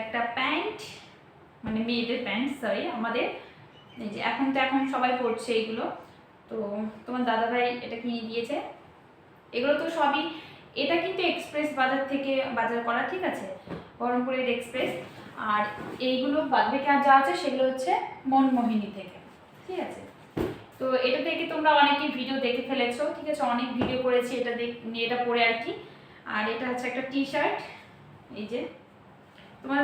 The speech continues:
দাদাভাইয়ের না টি শার্টটা একদমই পছন্দ না, কেন বলতো? যখন নিয়েছিলাম তখন তো পছন্দ করে নিয়েছি,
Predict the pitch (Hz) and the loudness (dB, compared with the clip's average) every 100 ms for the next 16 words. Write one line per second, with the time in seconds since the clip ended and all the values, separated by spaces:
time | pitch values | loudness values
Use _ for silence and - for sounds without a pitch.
0 | - 208 220 285 285 349 254 247 269 269 | 4 2 2 2 2 2 0 -2 -2 -2
1 | - 285 233 233 254 - 208 - 226 196 | 0 2 2 0 -4 -2 -4 -2 -4 -4
2 | 170 180 - - - - - 277 285 294 | -8 -10 -14 -20 -20 -16 -2 0 2 2
3 | 285 - 262 254 269 269 294 330 339 320 | 2 0 0 2 2 4 2 2 0 0
4 | 330 339 339 349 320 339 330 339 339 330 | 0 0 0 0 0 2 0 0 -2 -2
5 | 302 262 - | 0 0 0